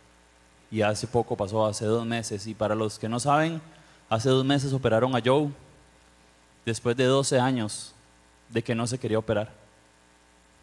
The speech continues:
¿Ok? Y muchas veces, muchísimas veces,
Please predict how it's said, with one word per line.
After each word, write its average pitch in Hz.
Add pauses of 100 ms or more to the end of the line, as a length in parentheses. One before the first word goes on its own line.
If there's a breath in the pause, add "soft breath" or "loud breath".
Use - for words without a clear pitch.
(320)
¿Ok? 107 (680 soft breath)
Y 135
muchas 185
veces, 170 (300)
muchísimas 160
veces, 143